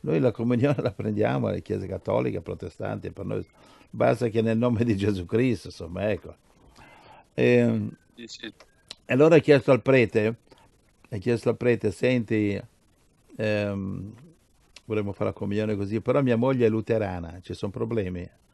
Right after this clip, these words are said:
Speaker 1: "Op", dice, "allora no, non possiamo dare la comunione ai luterani." "E perché lei crede in Gesù Cristo?" "Perché no, no, no, no, no, i luterani la comunione non gliela diamo."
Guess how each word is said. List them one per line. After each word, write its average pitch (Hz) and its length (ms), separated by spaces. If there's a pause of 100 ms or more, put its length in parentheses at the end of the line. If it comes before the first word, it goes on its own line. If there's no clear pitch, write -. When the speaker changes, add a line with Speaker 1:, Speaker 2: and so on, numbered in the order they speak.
(160)
Speaker 1:
"Op", - 500
dice, 95 280
"allora 123 220
no, 95 220 (680)
non 92 160
possiamo 131 440
dare 110 180
la 101 100
comunione 98 420
ai 92 60
luterani." 87 580 (760)
"E 104 100
perché 135 380
lei 117 200
crede 113 280
in 107 60
Gesù 98 260
Cristo?" 117 360
"Perché 101 160
no, 131 180
no, 175 140
no, 156 140
no, 123 160
no, 98 160 (300)
i - 80
luterani 123 680
la 135 120
comunione 104 480
non 101 160
gliela 95 220
diamo." 98 500